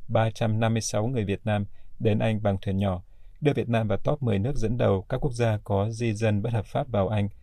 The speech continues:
bằng phương thức nguy hiểm này. Thứ trưởng Bộ Nội vụ Anh, phụ trách về phòng chống di cư bất hợp pháp, ông Michael Tomlinson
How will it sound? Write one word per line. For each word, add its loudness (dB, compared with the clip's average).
bằng 4
phương -2
thức -4
nguy 0
hiểm 0
này. -2
Thứ 6
trưởng 4
Bộ 6
Nội 2
vụ 2
Anh, 0
phụ 0
trách -2
về 4
phòng -4
chống -2
di -6
cư 0
bất 0
hợp -4
pháp, 0
ông 2
Michael 4
Tomlinson 2